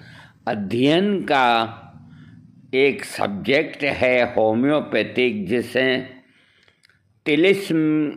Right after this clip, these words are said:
कह सकते हैं या अलादीन का चिराग कह सकते हैं।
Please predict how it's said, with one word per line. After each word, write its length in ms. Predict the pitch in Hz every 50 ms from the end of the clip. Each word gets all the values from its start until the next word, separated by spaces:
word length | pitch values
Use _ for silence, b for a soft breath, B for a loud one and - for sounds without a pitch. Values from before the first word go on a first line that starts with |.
| - - - - - _ -
कह 220 | 123 123 131 139 143
सकते 480 | - - 147 151 127 - - - 143
हैं 720 | 143 139 135 113 135 139 139 135 131 120 - - - - - _ _ _ _ b b b b b b b b b b b -
या 260 | 110 120 127 127 127
अलादीन 880 | 123 117 - - - 107 113 120 127 123 120 110 107 127 131 139 147 131
का 180 | - 131 123 120
चिराग 600 | - - - 113 110 104 101 104 107 123 120 120 -
कह 140 | 123 117 117
सकते 420 | 117 - 123 113 - - - 120 117 113
हैं। 580 | 110 113 117 117 110 101 95 - - - -